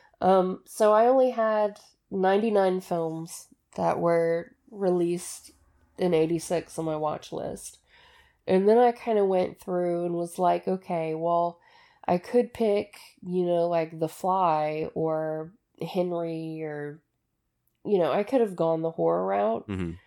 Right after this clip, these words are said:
Speaker 1: But I really wanted to pick a movie that was more of, like, a comfort film that has extreme rewatchability for me.
Speaker 2: Mm-hmm.
Speaker 1: And for me, that was True Stories.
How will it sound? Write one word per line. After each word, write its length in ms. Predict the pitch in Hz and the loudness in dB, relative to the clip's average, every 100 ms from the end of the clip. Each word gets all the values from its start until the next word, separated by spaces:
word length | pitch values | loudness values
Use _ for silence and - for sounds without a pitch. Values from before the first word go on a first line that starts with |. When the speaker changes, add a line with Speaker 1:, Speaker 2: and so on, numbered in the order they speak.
| _ _ _ - | _ _ _ -8
Speaker 1:
But 200 | 190 190 | 0 2
I 80 | |
really 440 | 190 185 214 233 233 | 2 2 4 6 4
wanted 420 | 185 170 180 185 | 4 4 4 0
to 120 | - | -4
pick 320 | 185 185 175 - | -6 -4 -4 -4
a 80 | 165 | -4
movie 640 | 165 156 165 165 160 160 | -2 -4 -4 -4 -4 -4
that 460 | 160 147 147 151 - _ _ 175 | -2 -2 0 -2 -6 _ _ -8
was 220 | 175 165 175 | -4 -4 -2
more 320 | 160 156 160 | -2 -2 -4
of, 100 | 165 | -4
like, 180 | 156 139 | -6 -6
a 60 | |
comfort 520 | - - 156 - 196 | -10 -8 -8 -6 -8
film 500 | - 190 190 196 202 - | -4 -2 -2 -2 -6 -14
that 300 | 175 165 151 | -6 -2 -2
has 340 | - 180 165 - | -2 -4 -4 -6
extreme 640 | - - - 165 165 165 | -14 -14 -10 -6 -4 -4
rewatchability 880 | 165 160 160 156 - 156 151 170 202 | -4 -4 -2 -2 0 0 0 0 -2
for 220 | - 226 | -2 -4
me. 320 | 240 262 254 _ | -4 -6 -10 _
Speaker 2:
Mm-hmm. 220 | 101 101 87 87 _ _ _ _ _ _ _ _ _ _ - | -10 -8 -10 -16 _ _ _ _ _ _ _ _ _ _ 2
Speaker 1:
And 540 | 185 180 165 165 - _ _ | 6 6 4 -2 -8 _ _
for 200 | - 196 | -2 2
me, 160 | 180 | 4
that 180 | 175 160 | 4 2
was 160 | 165 - | 0 -2
True 220 | - 175 | -2 -2
Stories. 840 | - 240 240 170 156 156 170 - | -2 0 2 0 0 -4 -10 -16